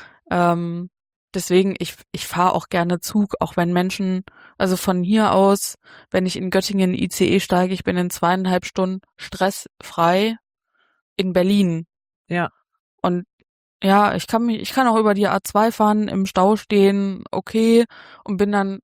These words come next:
Speaker 1: nee, ich bin nicht mal in einer Großstadt flexibler mit dem Auto, weil das ist ja auch so ein Ding.
Speaker 2: Ja.
Speaker 1: Menschen in großen Städten brauchen eigentlich auch kein Auto. Aber wie gesagt, hier auf dem Land, ähm, so, ich hab gestern Oma besucht und meine Eltern,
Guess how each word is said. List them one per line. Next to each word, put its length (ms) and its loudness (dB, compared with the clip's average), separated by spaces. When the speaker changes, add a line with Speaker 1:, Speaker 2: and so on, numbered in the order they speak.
Speaker 1:
nee, 260 -2
ich 180 -8
bin 120 -4
nicht 120 -2
mal 140 0
in 80 0
einer 100 2
Großstadt 420 0
flexibler 600 0
mit 140 0
dem 100 -4
Auto, 460 0
weil 160 2
das 200 -2
ist 120 -6
ja 100 0
auch 140 2
so 120 -6
ein 120 0
Ding. 280 0
Speaker 2:
Ja. 80 0
Speaker 1:
Menschen 240 -2
in 180 -2
großen 320 0
Städten 360 -2
brauchen 320 0
eigentlich 360 -4
auch 160 -6
kein 180 -4
Auto. 380 -6
Aber 200 2
wie 100 -2
gesagt, 360 0
hier 120 -2
auf 100 -6
dem 80 -6
Land, 380 -2
ähm, 580 -2
so, 340 2
ich 160 -6
hab 220 -2
gestern 380 0
Oma 340 2
besucht 460 -4
und 80 -4
meine 260 0
Eltern, 600 0